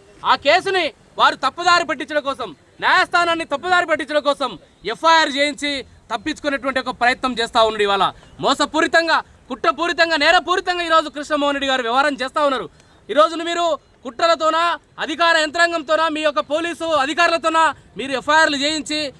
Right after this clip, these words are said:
మీరు ప్రజలను తప్పుదారి పట్టించి ఈ ప్రాంతంలో తప్పుదారి పట్టించవచ్చు, కానీ న్యాయస్థానాలను తప్పు పట్టించలేరు, స్పీకర్ని తప్పు పట్టలేరు.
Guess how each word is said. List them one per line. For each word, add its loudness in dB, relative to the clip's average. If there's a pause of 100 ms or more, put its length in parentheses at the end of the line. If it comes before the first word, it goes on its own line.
(120)
మీరు -4
ప్రజలను 0
తప్పుదారి 2
పట్టించి -2
ఈ -2
ప్రాంతంలో 0
తప్పుదారి 0
పట్టించవచ్చు, -4 (260)
కానీ -2 (200)
న్యాయస్థానాలను 2
తప్పు -2
పట్టించలేరు, 2 (220)
స్పీకర్ని -2
తప్పు -2
పట్టలేరు. 4